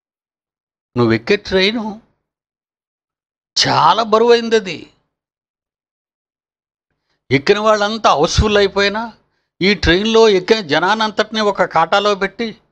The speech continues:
ఈ కోచుల్ని, ఇంజిన్ని అన్నీ కలుపుకొని ఒక కాటాలో పెడితే అవే బరువు.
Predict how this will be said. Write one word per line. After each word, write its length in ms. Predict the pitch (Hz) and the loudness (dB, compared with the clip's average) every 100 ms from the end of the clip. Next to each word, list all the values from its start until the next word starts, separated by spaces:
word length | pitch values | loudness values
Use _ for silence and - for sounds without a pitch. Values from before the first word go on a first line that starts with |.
| _ _ _ _ _ _ | _ _ _ _ _ _
ఈ 120 | 180 | -2
కోచుల్ని, 600 | 185 - 208 208 233 220 | 0 2 2 0 -2 0
ఇంజిన్ని 500 | 220 202 202 220 220 | 0 0 0 0 2
అన్నీ 240 | 214 190 226 | 2 2 2
కలుపుకొని 440 | 214 214 208 220 | 2 0 0 0
ఒక 220 | 214 185 | 2 0
కాటాలో 480 | 185 - 190 214 220 | 0 0 0 0 0
పెడితే 580 | 202 190 190 160 131 196 _ _ _ _ _ _ - | 0 -2 -2 -2 -2 -8 _ _ _ _ _ _ -8
అవే 240 | 107 143 | -4 0
బరువు. 680 | 226 202 190 226 180 - - | 0 2 2 2 0 -4 -12